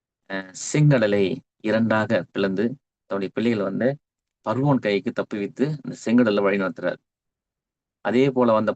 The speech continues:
பர்வோன் சேனைகள் அனைத்தையும் செங்கடல்ல கவுத்து போட்டார். அதே மாதிரி ஒரு சம்பவம் தான், இவங்களுக்கு வந்து கானான் போறதுக்கு யோர்தான் தாண்டி போய் ஆகணும். யோர்தான் ஒரு தடையா இருக்கு. அந்த யோர்தானையும்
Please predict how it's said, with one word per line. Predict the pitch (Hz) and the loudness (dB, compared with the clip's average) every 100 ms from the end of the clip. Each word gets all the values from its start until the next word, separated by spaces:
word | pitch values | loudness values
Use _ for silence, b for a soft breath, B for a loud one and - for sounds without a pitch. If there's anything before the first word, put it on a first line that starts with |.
| - | -2
பர்வோன் | 110 120 123 | -2 0 0
சேனைகள் | - 110 107 101 | 0 -2 -2 -2
அனைத்தையும் | 98 120 - 143 160 - | -2 -2 -2 -2 -4 -10
செங்கடல்ல | 104 104 98 - | -8 -6 -6 -6
கவுத்து | 95 - 85 | -8 -8 -8
போட்டார். | 87 - - _ _ _ _ | -8 -8 -12 _ _ _ _
அதே | 131 180 | -4 -2
மாதிரி | 185 131 | 0 0
ஒரு | |
சம்பவம் | 110 107 113 104 | 0 -2 0 0
தான், | 101 117 _ _ _ _ | -2 -4 _ _ _ _
இவங்களுக்கு | 127 123 | 4 4
வந்து | 117 127 139 113 113 | 4 2 2 0 -2
கானான் | 139 147 120 | 0 0 0
போறதுக்கு | 104 101 104 - 127 110 107 | -2 -4 -4 -2 -2 -2 -2
யோர்தான் | 123 135 131 104 - _ _ _ _ _ _ _ | 0 2 0 -2 -8 _ _ _ _ _ _ _
தாண்டி | 110 117 107 | -2 -2 -2
போய் | 101 101 | -4 -2
ஆகணும். | 92 90 - _ _ | -2 -6 -14 _ _
யோர்தான் | 113 110 104 | -2 0 0
ஒரு | 95 117 98 | -2 -2 -2
தடையா | 98 104 | 0 0
இருக்கு. | 90 - - _ _ _ _ _ - | -2 -8 -20 _ _ _ _ _ -2
அந்த | 135 131 | 2 4
யோர்தானையும் | 131 147 139 120 120 120 | 4 4 2 4 4 2